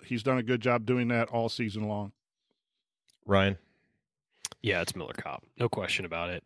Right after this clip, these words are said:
Speaker 3: Um, we talked about it earlier, but just that's a guy who brought it every game. And, um, as, as you guys said, I'll repeat it. You never wondered if it was important to Miller. And, uh, he was, he definitely didn't want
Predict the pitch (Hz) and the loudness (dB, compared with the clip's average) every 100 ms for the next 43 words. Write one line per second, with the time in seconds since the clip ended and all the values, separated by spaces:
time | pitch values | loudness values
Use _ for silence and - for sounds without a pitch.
0 | _ 110 98 92 90 85 - - - - | _ -2 0 0 -4 -8 -14 -20 -18 -18
1 | - - - - - - - _ 147 165 | -20 -20 -18 -20 -20 -20 -20 _ 4 6
2 | 165 143 135 123 113 113 113 110 107 92 | 4 4 4 4 6 6 6 4 2 2
3 | 113 - - 127 - 117 113 104 92 101 | 0 0 2 2 2 2 2 2 2 2
4 | 98 92 90 85 90 92 92 95 - 104 | 2 0 -2 -4 -2 -2 -2 -8 -4 0
5 | 98 92 92 92 87 85 85 95 - - | 2 2 2 2 2 0 -6 -14 -12 -2
6 | 107 98 95 101 104 104 - 123 113 98 | 0 0 -2 0 2 2 4 4 4 0
7 | 95 - 104 90 85 101 104 110 117 127 | -2 -2 0 -2 -2 -4 -2 2 4 4
8 | 123 117 107 98 _ _ 104 110 117 113 | 4 2 0 -6 _ _ -4 2 4 4
9 | 104 95 113 98 107 95 107 101 90 - | 4 2 0 0 0 0 0 -2 -4 -8
10 | - 87 76 - _ _ _ - 110 98 | -4 -4 -4 -8 _ _ _ -2 2 2
11 | 95 92 90 87 85 - - 101 95 87 | 2 0 0 0 -2 -2 2 4 4 2
12 | - - - 117 110 120 101 101 90 95 | 2 2 2 2 2 2 2 2 0 0
13 | 95 | 0